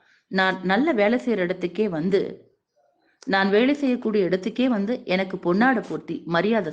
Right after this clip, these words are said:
செஞ்சாரு. அது ரொம்ப பெருமையா கருதுறேன்" என்கிறார் பழனியாண்டி. நம்முடன் பேசிக் கொண்டிருக்கும் போதே போக்குவரத்தை ஒழுங்குபடுத்துகிறார். மக்களை அறிவுறுத்தி வாழ்வியல் பாடங்களை எடுக்க தொடங்குகிறார். காவலருக்குள்ளும் கசிந்துருகும் கனிவும்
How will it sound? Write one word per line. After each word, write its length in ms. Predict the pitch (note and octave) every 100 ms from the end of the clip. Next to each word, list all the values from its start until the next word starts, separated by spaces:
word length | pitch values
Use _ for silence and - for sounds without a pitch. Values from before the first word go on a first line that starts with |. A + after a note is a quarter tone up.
| -
செஞ்சாரு. 380 | D3 D3 D3 - - _ _ _ _
அது 200 | - E3+
ரொம்ப 240 | E3+ G3+ D4
பெருமையா 420 | G3+ F#3+ G#3+ B3 C#4
கருதுறேன்" 460 | G3+ E3+ E3+ D3 - -
என்கிறார் 540 | E3+ E3+ D#3+ G3+ D4
பழனியாண்டி. 680 | G3+ D3+ C#3+ C3 C#3+ E3 F3 - - _ - - _
நம்முடன் 460 | B3 C4+ C#4 C#4 C4+
பேசிக் 320 | D4+ E4 F#4+
கொண்டிருக்கும் 440 | C#4+ B3 A#3 G#3+
போதே 260 | G#3 G#3+ D4
போக்குவரத்தை 680 | G#3+ G#3+ B3 G#3 F#3+ E3+ -
ஒழுங்குபடுத்துகிறார். 920 | F#3 C4+ C4+ E3+ - C#3+ E3+ D#3+ - - _ _ _ -
மக்களை 460 | A3 A3 A3+ F#3
அறிவுறுத்தி 680 | F#3 G3+ A3+ F#3 G3+ C4 C4+
வாழ்வியல் 480 | F#3 A3+ D4 D#4 D4
பாடங்களை 460 | A3+ A3 A3+ G#3 F3 F3
எடுக்க 280 | F#3 B3+ C4
தொடங்குகிறார். 680 | C#3 C3+ B2+ D3 D#3+ - - _ _ _ _ _ -
காவலருக்குள்ளும் 760 | F3 G3 A3 G3 F#3+ G#3 A#3+ F3 A3+ - B3
கசிந்துருகும் 680 | B3 F4 D#4 A3+ F#3+ D#3+ -
கனிவும் 400 | F3+ G#3 A3 C4+